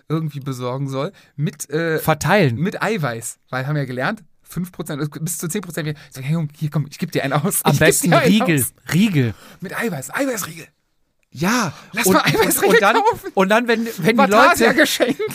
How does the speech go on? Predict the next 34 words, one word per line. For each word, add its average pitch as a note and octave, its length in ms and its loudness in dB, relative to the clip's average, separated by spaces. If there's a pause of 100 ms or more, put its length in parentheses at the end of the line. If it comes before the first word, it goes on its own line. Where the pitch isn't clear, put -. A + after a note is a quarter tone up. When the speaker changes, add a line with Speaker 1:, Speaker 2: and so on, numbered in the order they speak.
(120)
Speaker 2:
Ja, A3 320 4 (220)
gesponsert. D#3+ 840 0 (540)
<laughs> F4+ 540 0
Und E3+ 140 2
dann G3+ 160 4 (200)
auch D#3 180 0
richtig F#3+ 440 2
fette A#3 280 2
Dinger. A#3 300 2 (380)
Und F3+ 140 0
wenn G#3+ 100 6
die G#3 80 0
Jungs C4+ 260 2
dann A3 140 2
ihre, F3 320 2
ihre E3 280 0
Gels G#3 380 0
rausziehen, E3+ 560 2 (380)
sagst G3 320 0
direkt, G3+ 300 -4 (560)
pass C3 160 -4
auf, F#3+ 340 -2 (100)
vollkommen B3 440 2
falsch, A#3+ 500 -2 (420)
lass F3 280 -2
den F3+ 160 -2
drin. E3+ 340 -2
Speaker 1:
Mach E3+ 140 -6
das D3+ 160 -4
im F#3 100 4
Rennen. D#3 360 2
Speaker 2:
Ma-, F3 140 -4
ma-, F#3 160 -2 (360)
Gels C4 500 4